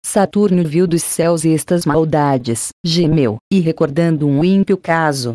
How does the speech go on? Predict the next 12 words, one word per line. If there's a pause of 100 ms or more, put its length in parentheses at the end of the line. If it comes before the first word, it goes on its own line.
(140)
ainda
não
divulgado, (160)
ainda
recente, (300)
o
atroz
festim
da
Licaone
à
mesa,